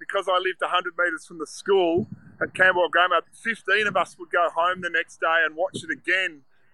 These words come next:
at lunchtime at my house the day after it aired.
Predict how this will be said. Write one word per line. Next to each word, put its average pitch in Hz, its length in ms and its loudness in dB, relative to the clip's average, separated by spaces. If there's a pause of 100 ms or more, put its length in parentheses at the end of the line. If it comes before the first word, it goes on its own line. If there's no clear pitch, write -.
(100)
at 160 140 -4
lunchtime 156 880 0 (420)
at 170 140 0
my 170 340 2
house 170 540 2 (200)
the 165 100 -8
day 170 260 2
after 170 440 0
it 156 80 0 (600)
aired. 185 160 -6